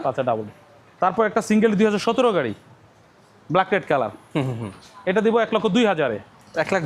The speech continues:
Speaker 2: দুই?
Speaker 1: এক লাখ দুই।
Speaker 2: ওকে, ওকে।
Speaker 1: আজকে দিব এস,
Speaker 2: পালসার
Speaker 1: চমৎকার
Speaker 2: এস।
Speaker 1: কন্ডিশন গাড়ি, এক লাখ পাঁচ হাজার টাকায় দিব।
Speaker 2: মাথাওয়ালা পালসার এটাকে
Speaker 1: অনেক
Speaker 2: বলে।
Speaker 1: সুন্দর একটা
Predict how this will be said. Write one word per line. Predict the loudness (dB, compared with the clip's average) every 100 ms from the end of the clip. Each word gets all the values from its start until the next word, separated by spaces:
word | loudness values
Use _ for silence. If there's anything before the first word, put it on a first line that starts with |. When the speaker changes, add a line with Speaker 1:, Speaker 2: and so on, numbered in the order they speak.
| 2
Speaker 2:
দুই? | 2 2 -2
Speaker 1:
এক | -2
লাখ | -2 0
দুই। | -2 -2 -12 -8 -6
Speaker 2:
ওকে, | -4 -2 -2
ওকে। | -2 -6 -8 _ _ -20 _ -10 -10
Speaker 1:
আজকে | 0 0 2
দিব | 0 0 4 4
এস, | 4 0 -6 -16 -4
Speaker 2:
পালসার | 0 2
Speaker 1:
চমৎকার | 2 2 2
Speaker 2:
এস। | 0
Speaker 1:
কন্ডিশন | -2 -2 -2
গাড়ি, | -2 -4 -10 -20 -14 -4
এক | -2
লাখ | 0 0
পাঁচ | 0
হাজার | 0 0
টাকায় | 0 0
দিব। | 0 -4 -4 0
Speaker 2:
মাথাওয়ালা | 0 2 2 2 0
পালসার | -2 0 -2
এটাকে | 2 2
Speaker 1:
অনেক | 2
Speaker 2:
বলে। | 0
Speaker 1:
সুন্দর | 0 0
একটা | 0